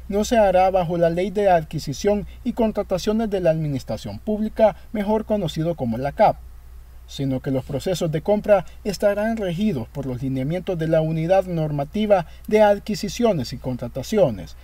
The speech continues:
del Ministerio de Hacienda, para dar más celeridad a los trámites. El aeropuerto contará con diez mil metros de pista de vuelo y en su primera etapa se construirán seis puentes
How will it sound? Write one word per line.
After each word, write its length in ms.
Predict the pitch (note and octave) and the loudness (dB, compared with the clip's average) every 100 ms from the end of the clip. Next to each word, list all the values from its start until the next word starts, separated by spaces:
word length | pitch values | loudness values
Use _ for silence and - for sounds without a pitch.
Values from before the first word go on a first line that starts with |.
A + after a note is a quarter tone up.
| - | -16
del 140 | B2 A#2+ | -10 -6
Ministerio 500 | A#2 A#2 - A#2+ A#2 | -4 -6 -6 -8 -6
de 100 | A#2+ | -8
Hacienda, 540 | - G#3+ E3+ A2 A2 - - - | -4 0 0 0 -8 -16 -8 0
para 180 | E3 D3+ | 2 6
dar 200 | E3 E3 | 4 4
más 200 | D3+ D#3 | 0 -2
celeridad 760 | D3+ C#3 C#3 C3 C3+ F3 F#3+ - - | -2 -2 -2 -2 4 6 6 0 -2
a 100 | A3+ | 0
los 240 | D#3+ A#2 | 0 -6
trámites. 640 | G#3+ G3+ C#3+ A2 - - - - - - | 0 2 2 -2 -8 -14 -16 -18 -20 -14
El 160 | C3 B2+ | -10 -6
aeropuerto 760 | B2 A#2+ A#2+ F3+ F3+ F#3+ E3 - - | -6 -8 2 4 4 2 0 -2 -6
contará 420 | G#3 G#3 G3+ G#3 | -4 2 4 4
con 220 | A#3+ A3+ | 2 0
diez 180 | G#3+ F3 | 0 -2
mil 220 | F3+ G3 | -2 -4
metros 440 | F#3+ A3 A3 A3 E3 | -2 -4 -2 -4 -2
de 120 | D3 | -4
pista 360 | G#3+ F#3+ F#3+ | -4 -4 0
de 120 | D#3+ C3+ | 0 0
vuelo 460 | G#3 F#3+ B2 G2+ - - - | 0 0 0 -4 -14 -18 -10
y 60 | |
en 40 | C3+ | -8
su 160 | C3+ | -8
primera 400 | A2+ B2 B2 B2 | -6 -4 -4 -4
etapa 500 | A#2+ - F#3 - F#3 - - - | -2 2 4 4 2 0 -12 -12
se 160 | - G3+ | -4 -2
construirán 960 | G3+ F3+ - F#3+ F#3+ F#3+ G#3+ A3 C#3+ | -2 -2 -4 -4 -4 -2 0 0 0
seis 260 | - D3+ - | -4 -6 -6
puentes 480 | G3 G#3 G#3+ G3 | -4 -2 -2 -4